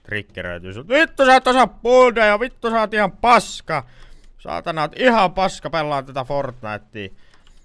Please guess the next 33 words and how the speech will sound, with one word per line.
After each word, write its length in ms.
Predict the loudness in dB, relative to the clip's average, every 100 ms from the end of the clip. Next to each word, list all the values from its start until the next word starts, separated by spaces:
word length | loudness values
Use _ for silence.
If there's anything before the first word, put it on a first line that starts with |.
| -20
Nyt 180 | -10 -6
on 60 |
oikeesti 340 | -4 -6 -8 -6
ihan 140 | -4
hauska 320 | -4 -6 -10
lukea. 460 | -12 -12 -14 -14 -14 -14
Varsinkin 420 | -12 -10 -10 -10 -10
kun 220 | -12 -14 -20
suurissa, 520 | -14 -12 -10 -12 -14 -20 -16
suurimmassa 680 | -10 -8 -8 -8 -10 -8 -10
osassa 320 | -8 -10 -10
niissä 160 | -14
on 60 | -14
kirjoitusvirhe, 840 | -12 -10 -10 -12 -16 -12 -10 -10
niin 180 | -14 -18 _
ni-, 180 | -18 -18
niitä 420 | -12 -10 -8 -8
ei 100 | -8
pysty 340 | -8 -10 -10 -10
edes 220 | -10 -14
ottaa 260 | -16 -16 -16
tosissaan. 680 | -16 -16 -16 -20 -20 -20 -20 _ _ _ _ _ _
Vittu 220 | -20 -18
kaikkiin 520 | -8 -6 -6 -8 -12 -10
taloihin 440 | -10 -10 -12 -14
meni 200 | -16 -16
yksi. 360 | -18 -20 -20 -20 -20 _ _ -20 -20 -20 -20 -20 -20 _
No 180 | -20 -14
voihan 420 | -10 -8 -10 -14 -14
vittu. 400 | -14 -16 _ -12 -12 -14 _ -20
No 240 | -14 -14 -16 -20 -16
ei 300 | -10 -8 -8
vit-, 360 | -12 -14 -18